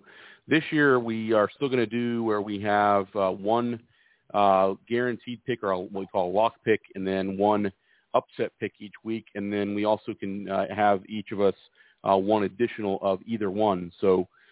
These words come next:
uh, whether it's, uh, two lock picks and one upset pick or two upset picks and one lock pick, it helps us break any potential ties that may happen. So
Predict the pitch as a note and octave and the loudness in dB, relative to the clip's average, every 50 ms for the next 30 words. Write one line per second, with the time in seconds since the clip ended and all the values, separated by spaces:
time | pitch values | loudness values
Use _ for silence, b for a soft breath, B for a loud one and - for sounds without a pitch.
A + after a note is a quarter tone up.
0 | b b _ - G2 F#2+ F#2+ F#2+ F#2+ G2+ G2+ G2+ F#2+ F#2+ F#2+ - _ _ _ - | b b _ 0 2 4 4 4 4 2 2 0 0 -2 -4 -6 _ _ _ 0
1 | G#2 G2 F#2+ F#2+ F#2 F2+ - _ _ _ _ _ _ _ _ _ - A2 G2 F#2 | 2 2 4 2 2 0 -4 _ _ _ _ _ _ _ _ _ -10 -8 -2 0
2 | G#2+ B2+ B2+ - _ - B2 A2+ _ _ - G#2 F#2+ F2+ F#2 F#2+ A2+ - _ - | 2 2 0 0 _ -12 -14 -14 _ _ -20 -18 -16 -14 -12 -10 -10 -12 _ -14
3 | C3+ A#2 _ - A#2 - - F2+ _ - G#2 G2 F#2+ - - A2 F#2+ _ - G2 | -18 -16 _ -16 -16 -16 -18 -20 _ -14 -12 -12 -12 -12 -14 -16 -14 _ -12 -14
4 | - _ - G2 F#2 F#2 F#2 F#2+ G#2 G#2+ - _ - G2 - - G2 G2+ G2 - | -12 _ -14 -12 -10 -10 -8 -6 -6 -6 -8 _ -12 -12 -12 -10 -10 -10 -10 -10
5 | - G2 - _ - G2 G2 - _ b b b b b b b - - A#2 A#2 | -12 -16 -10 _ -4 -4 -4 -6 _ b b b b b b b -6 -2 -2 -2
6 | A2 - - - - G#2 F2+ - F#2 E2+ - - A#2+ A2 G#2+ G#2 G2+ G2 - - | -2 -4 -6 -8 -8 -6 -6 -6 -8 -10 -4 0 2 4 4 4 2 -2 -4 -8
7 | E2+ F#2+ F#2+ F#2 F#2+ A#2 A#2 - - F#2+ F#2 F#2 F2+ _ - G2+ G2 G2 F#2+ | -10 -10 -10 -4 -2 0 0 0 -2 -6 -10 -10 -10 _ -4 -2 0 -2 -2